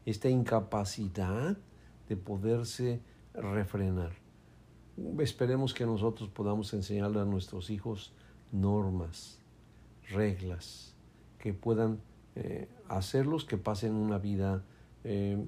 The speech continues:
sin tantas agresiones delante de Dios ni delante de los hombres.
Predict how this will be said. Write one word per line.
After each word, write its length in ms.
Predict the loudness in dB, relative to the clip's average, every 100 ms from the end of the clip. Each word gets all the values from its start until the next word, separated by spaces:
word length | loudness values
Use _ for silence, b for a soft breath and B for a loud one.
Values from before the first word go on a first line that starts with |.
| -6
sin 240 | -2 0 2
tantas 540 | 2 0 0 0 0
agresiones 720 | -2 -2 -2 -2 0 0 0
delante 360 | 0 0 0 -2
de 160 | -4 -2
Dios 400 | -2 -2 -4 -10 B -4
ni 100 | 0
delante 600 | 2 2 2 0 -2 -4 B B B
de 120 | -4 -2
los 240 | -2 -2
hombres. 400 | -4 -4 -6 -10